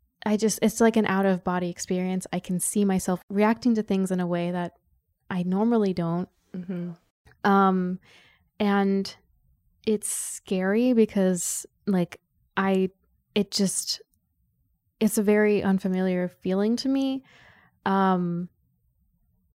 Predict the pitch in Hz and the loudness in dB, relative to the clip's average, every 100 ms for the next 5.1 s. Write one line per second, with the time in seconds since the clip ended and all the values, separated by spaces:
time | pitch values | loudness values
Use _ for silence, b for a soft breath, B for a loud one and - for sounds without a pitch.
0 | _ - 233 226 240 - 254 254 226 190 | _ 0 2 4 2 0 2 2 2 -2
1 | 180 175 180 - 190 185 - 214 226 240 | -2 -2 -4 -2 0 0 0 2 2 0
2 | 240 208 - 175 175 - 175 175 175 170 | 0 0 -2 -4 -4 -4 -2 -2 -2 -4
3 | 165 165 165 _ _ _ - - 180 165 | -4 -4 -6 _ _ _ -20 -4 -2 -2
4 | 170 170 170 170 165 156 160 160 170 151 | -2 -2 -4 -6 -8 -10 -12 -10 -8 -8